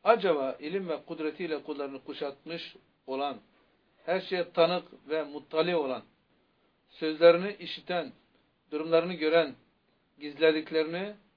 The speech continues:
ve fısıldaşmalarını bilen, her şeyden haberdar ve latif olan hakkında böyle bir şey caiz olmaz mı?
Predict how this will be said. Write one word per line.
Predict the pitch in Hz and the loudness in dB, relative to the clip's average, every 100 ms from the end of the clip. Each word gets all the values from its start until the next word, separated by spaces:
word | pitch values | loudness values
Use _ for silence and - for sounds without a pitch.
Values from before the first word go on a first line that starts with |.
| _ _ _ _ | _ _ _ _
ve | 143 165 139 | -2 0 0
fısıldaşmalarını | - 156 - 160 147 160 156 160 151 151 151 165 147 | -6 -14 -12 -10 -4 -2 -2 -6 -4 -4 -4 -6 -6
bilen, | 143 160 151 - _ _ _ _ _ _ | 4 6 4 0 _ _ _ _ _ _
her | - 180 | 0 2
şeyden | 185 185 170 175 | 2 -2 -2 -4
haberdar | 139 151 156 139 160 160 - - | -4 -2 -2 4 8 8 6 -4
ve | 147 139 | -6 -4
latif | 143 139 196 | -4 -4 -6
olan | 170 151 135 | -4 -4 -6
hakkında | 127 143 - 156 143 139 113 _ _ _ _ _ | -6 -6 -8 -10 -4 -4 -4 _ _ _ _ _
böyle | 156 170 160 | -2 -2 -4
bir | |
şey | 156 - 156 131 - _ _ _ | -6 -6 -4 -6 -12 _ _ _
caiz | 151 156 156 156 | 6 6 6 0
olmaz | 165 240 214 | 2 2 2
mı? | 120 | -8